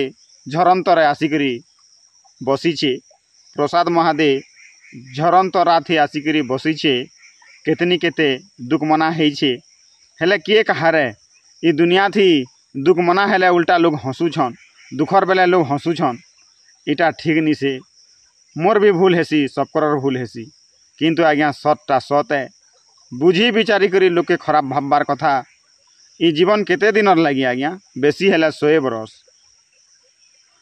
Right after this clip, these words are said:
ଭାଇଚାରା ରହିବାର କଥା, ସ୍ନେହ ମମତା ରହିବାର କଥା, ଆଉ ବୁଝି ସୁଝି କରି ଇ ଦୁନିଆରେ ଚଲବାର କଥା। ମୁଇଁ ନିଜକେ ନିଜ ଜ୍ଞାନୀ ଗୁଣୀ ନି ଭାବବାର,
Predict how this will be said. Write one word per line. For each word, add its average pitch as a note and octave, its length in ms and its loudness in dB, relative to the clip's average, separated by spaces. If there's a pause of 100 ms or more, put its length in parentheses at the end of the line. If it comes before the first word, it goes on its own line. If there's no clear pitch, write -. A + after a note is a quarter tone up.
(140)
ଭାଇଚାରା F3 460 2
ରହିବାର F#3 360 2
କଥା, E3+ 240 0 (100)
ସ୍ନେହ D#3+ 220 -2
ମମତା E3+ 320 2
ରହିବାର C#3+ 340 2
କଥା, C#3 260 0 (680)
ଆଉ D#3 100 2
ବୁଝି D3+ 320 0
ସୁଝି F#3+ 300 0
କରି F3 220 2 (1300)
ଇ D#3 60 -6
ଦୁନିଆରେ D#3 360 0
ଚଲବାର C#3+ 360 -2
କଥା। C#3 300 -4 (1160)
ମୁଇଁ D#3+ 160 2
ନିଜକେ F3 280 -2
ନିଜ F#3 220 0
ଜ୍ଞାନୀ D#3 320 0
ଗୁଣୀ E3 220 2
ନି D3+ 100 2
ଭାବବାର, C#3 420 0